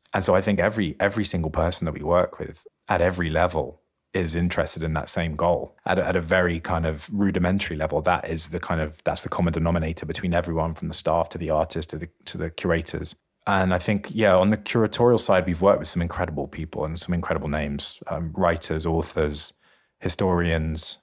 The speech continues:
um, lecturers, curators. And I think the work they do is so important. For a long time, we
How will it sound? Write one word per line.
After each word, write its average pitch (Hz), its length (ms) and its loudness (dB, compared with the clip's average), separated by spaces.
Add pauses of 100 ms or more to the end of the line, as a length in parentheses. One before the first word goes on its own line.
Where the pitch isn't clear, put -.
um, 78 600 -2 (280)
lecturers, 82 560 0
curators. 80 760 -4 (960)
And 87 380 2
I 85 80 4
think 90 180 -2
the 87 80 -2
work 90 260 4
they 87 160 2
do 78 180 -4
is 73 300 -4 (320)
so 92 260 2
important. 78 600 -2
For - 120 2
a 95 40 4
long 101 220 6
time, 87 300 -2
we 82 120 -8